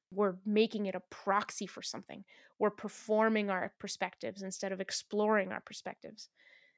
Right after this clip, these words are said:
So relationships are everything, because relationship means I'm invested in you somehow, and you're invested in me somehow. And so we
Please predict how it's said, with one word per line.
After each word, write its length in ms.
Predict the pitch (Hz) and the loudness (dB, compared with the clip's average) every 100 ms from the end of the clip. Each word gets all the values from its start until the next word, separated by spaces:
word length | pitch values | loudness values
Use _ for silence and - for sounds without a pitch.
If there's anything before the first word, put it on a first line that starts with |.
| _ _ _ _ _ | _ _ _ _ _
So 180 | - 247 | 4 6
relationships 680 | 226 240 349 359 - 208 196 | 8 8 8 4 2 0 -2
are 240 | 170 180 _ _ _ _ _ _ | -6 -8 _ _ _ _ _ _
everything, 680 | 262 349 269 175 - - 214 - _ _ _ 208 185 _ _ _ _ - | 0 2 2 -2 -4 -18 -20 -20 _ _ _ -14 -14 _ _ _ _ 2
because 500 | 254 - 254 214 - _ _ _ _ - 220 | 2 6 6 6 -2 _ _ _ _ -12 2
relationship 680 | 240 269 339 320 - 254 | 8 10 10 6 4 2
means 380 | 220 214 202 185 - _ _ _ | 4 4 2 0 -10 _ _ _
I'm 160 | 233 311 | 2 6
invested 720 | 269 180 175 247 370 - 220 | 6 4 2 2 2 2 2
in 140 | 180 175 | 2 0
you 160 | 165 | -2
somehow, 640 | 160 147 160 165 143 135 185 _ _ _ _ _ _ | -2 -4 -4 -6 -6 -8 -14 _ _ _ _ _ _
and 120 | 220 233 | 6 8
you're 140 | 311 | 8
invested 440 | 269 262 254 254 | 8 6 6 2
in 200 | 208 196 | 0 2
me 240 | 208 285 320 | 2 4 4
somehow. 680 | - 175 131 92 57 62 208 _ _ _ _ _ _ - | 2 -4 -4 -8 -8 -14 -16 _ _ _ _ _ _ 4
And 100 | 254 | 6
so 120 | 277 | 8
we 220 | 240 226 | 6 4